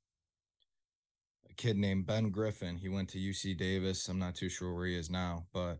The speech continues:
I was really talking with him, and he just told me that his approach is hit the ball hard in between the white lines. And, uh, it really stuck, and, I mean, it really helped. And then seeing the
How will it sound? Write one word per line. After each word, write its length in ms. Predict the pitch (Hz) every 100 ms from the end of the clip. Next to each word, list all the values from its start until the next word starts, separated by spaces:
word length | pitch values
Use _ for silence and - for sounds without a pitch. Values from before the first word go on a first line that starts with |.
| -
I 120 | 90
was 160 | 90 87
really 300 | 101 101 92
talking 460 | - 98 92 95 90
with 140 | 82
him, 380 | 101 98 90 85 _ _ _ _ _
and 500 | 101 101 98 92 90
he 140 | - 95
just 200 | 85 -
told 200 | 95 98
me 240 | 92 85 - _ _ -
that 200 | 90 90
his 140 | 92
approach 340 | 82 101 92
is 120 | 80 -
hit 160 | 90
the 60 | 82
ball 200 | 85 85
hard 260 | 92 90
in 80 | 87
between 280 | 87 - 90
the 80 | 87
white 260 | 87 85
lines. 460 | 87 95 90 80 - _ _ _ _ _ -
And, 420 | 92 90 87 85
uh, 300 | 87 82 80 80 _ _ _ _ _ - _ _ _ _ _ _ _ _ _ _ _ _ _ _ _ _ _ _ _ _ _ _ _ _ 127
it 100 | 117
really 240 | 117 107
stuck, 460 | - - 123 131 -
and, 440 | 107 104 98 85 -
I 60 |
mean, 200 | 104 104
it 120 | 101
really 240 | 80 107 95
helped. 420 | 104 120 117 -
And 180 | 104 101
then 440 | 101 98 92 90
seeing 560 | - - - 110 110 104
the 420 | 101 101 98 92